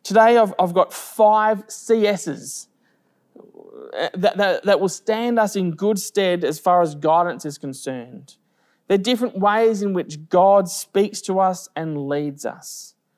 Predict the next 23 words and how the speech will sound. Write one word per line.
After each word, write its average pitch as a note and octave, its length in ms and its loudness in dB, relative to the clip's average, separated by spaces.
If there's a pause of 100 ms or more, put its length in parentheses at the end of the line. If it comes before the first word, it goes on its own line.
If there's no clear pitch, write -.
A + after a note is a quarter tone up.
(360)
Sometimes F#3+ 680 -2
it's - 120 -14
just C#3+ 180 -10
one D3+ 180 0
of F3+ 140 -4
them. G3 420 -8 (380)
Sometimes G#3+ 720 0
with D3 100 -8
a C#3+ 60 -4
big G#3+ 320 -4
decision, G#3 500 -4 (220)
it - 180 -6
might A3+ 340 2
be G#3+ 200 -4
all G#3+ 240 2
five. G3+ 840 -4 (260)
So D#3 160 -4
here's A3 320 0
the F#3+ 100 -2
first F3+ 420 -2
one, A#2 260 -10 (760)
commanding F#3+ 1000 -2 (120)
Scripture. - 840 -6